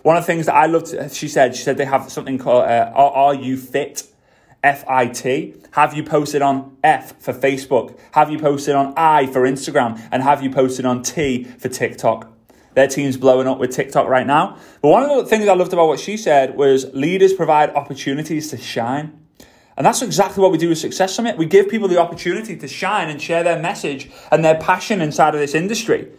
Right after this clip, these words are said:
by providing a platform of thousands and thousands of people for them to come on and give their best nuggets. She also said, "Kill the monster when it's a baby." When there's an ego in the team, kill it while it's, it's a baby and don't let it build into a big, I think she actually said a dragon, not a monster, but,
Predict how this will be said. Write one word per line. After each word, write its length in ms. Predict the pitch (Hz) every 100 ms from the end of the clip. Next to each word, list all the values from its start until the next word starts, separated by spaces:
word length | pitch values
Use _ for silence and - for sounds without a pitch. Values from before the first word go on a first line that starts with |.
| - _
by 100 | 156
providing 440 | 156 156 175 170 151
a 40 |
platform 580 | - 190 - - 143 131
of 100 | 135
thousands 340 | 165 170 160
and 80 | 147
thousands 280 | 160 151 131
of 60 |
people 460 | 143 202 214 - -
for 320 | - - 151
them 160 | 156 165
to 100 | 165
come 200 | 165 180
on 340 | 233 175 180 - -
and 200 | 139 139
give 280 | 175 156
their 180 | 147 135
best 280 | 131 123 -
nuggets. 440 | 117 113 - - - _ _ _ _ _ _
She 120 | -
also 200 | 147 147
said, 220 | 143 135
"Kill 220 | - 143 143
the 80 |
monster 340 | 135 135 131 127
when 140 | 123
it's 120 | 113
a 40 | 107
baby." 500 | 107 107 110 110 - _ _ _
When 120 | 135
there's 140 | 143 143
an 60 |
ego 300 | 147 160 156
in 80 | 151
the 80 | 143
team, 480 | 135 147 147 135 120
kill 220 | 147 147
it 80 | 123
while 200 | 139 135
it's, 140 | 131
it's 120 | 123 -
a 180 | 110
baby 460 | 120 123 131 135 127
and 120 | 117
don't 220 | 123 127
let 140 | 127 127
it 440 | 127 - - 117
build 280 | 135 135 143
into 220 | 135 123
a 40 | 117
big, 380 | 127 127 127
I 40 | 127
think 140 | 143
she 100 | -
actually 320 | 135 - 123 113
said 160 | 120
a 60 | 110
dragon, 420 | 120 113 113 123
not 120 | 113
a 40 | 110
monster, 340 | 110 110 143
but, 180 | 131